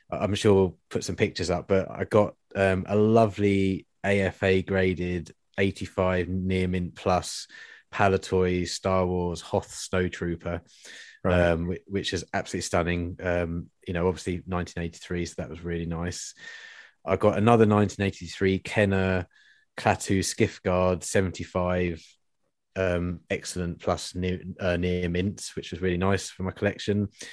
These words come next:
Speaker 1: And then there was a couple of items that, um, because Andor obviously has come out, um, I thought would be good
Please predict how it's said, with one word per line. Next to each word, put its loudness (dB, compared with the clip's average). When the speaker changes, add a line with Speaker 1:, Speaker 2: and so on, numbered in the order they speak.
Speaker 1:
And 4
then 8
there 8
was 4
a 4
couple 2
of 6
items 4
that, 2
um, 4
because 2
Andor 6
obviously -6
has -12
come -2
out, -4
um, 0
I 2
thought 0
would 0
be 2
good 2